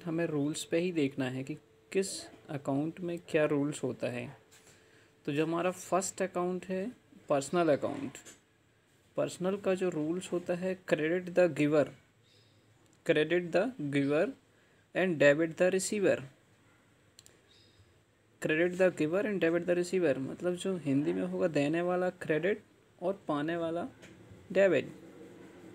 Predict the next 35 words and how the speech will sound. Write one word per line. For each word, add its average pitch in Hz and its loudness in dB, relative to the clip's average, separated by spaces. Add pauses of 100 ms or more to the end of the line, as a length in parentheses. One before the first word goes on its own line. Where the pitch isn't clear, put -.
(200)
ये 170 4
आपका 180 2 (100)
गोल्डन 147 0
रूल्स 165 0
कहता 165 -2
है 175 0
पर्सनल 175 0
अकाउंट। 160 -6 (600)
हमें 175 -2
चलते 190 -2
हैं 196 2
हम 185 2
रियल 160 4
अकाउंट। 131 0 (140)
रियल 160 2
अकाउंट 180 -2
का 190 0
जो 185 2
रूल्स, 156 0 (180)
मेन 180 -2
हमें 190 2
रूल्स 185 2
पे - -8
ही 202 -4
फोकस 180 2
करना 139 0
है, 139 -2
रूल्स 170 -2
के 202 -6
according 175 0
ही 208 -2
हम 208 0
वो 170 -4
करेंगे। - -4 (2000)
वो, 143 2